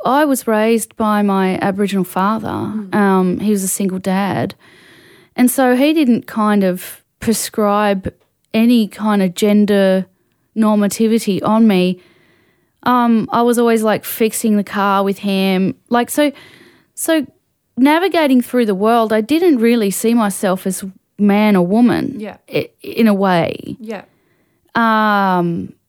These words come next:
Speaker 1: I don't know. It's, it's sort of something that I guess in the last ten years I've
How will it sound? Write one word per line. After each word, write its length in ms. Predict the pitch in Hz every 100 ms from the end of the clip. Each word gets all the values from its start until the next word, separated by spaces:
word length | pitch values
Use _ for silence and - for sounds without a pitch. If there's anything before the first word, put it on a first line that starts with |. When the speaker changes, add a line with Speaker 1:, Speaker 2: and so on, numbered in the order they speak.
| _ _ _ _ _ _ _
Speaker 1:
I 80 | 247
don't 160 | 277 311
know. 400 | 302 320 262 180
It's, 260 | 190 - -
it's 180 | 240 -
sort 280 | - 302 285
of 100 | 240
something 540 | - 262 - 254 233
that 340 | 220 208 - _ _ - - _ -
I 80 |
guess 280 | 240 247 233
in 100 | 254
the 120 | 226
last 340 | 220 202 208 -
ten 260 | 226 208
years 360 | 214 214 208 202
I've 300 | 196 190 -